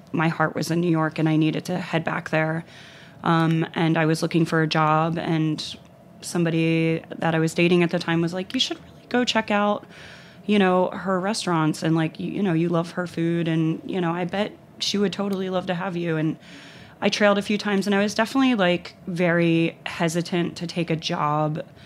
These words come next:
that had, like, French fries on the menu or, like, a burger on the menu. It, it was def-, it was definitely, like, like, an ego sort of, like, "Oh God, you know, like,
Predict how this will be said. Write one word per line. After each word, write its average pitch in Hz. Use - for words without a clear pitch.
that 170
had, 165
like, 156
French 160
fries -
on -
the -
menu -
or, 170
like, 160
a 165
burger 160
on 151
the 160
menu. 156
It, -
it 175
was 190
def-, -
it 185
was 185
definitely, 214
like, 165
like, 175
an 170
ego 165
sort 165
of, 170
like, 151
"Oh 165
God, 170
you 170
know, 156
like, 175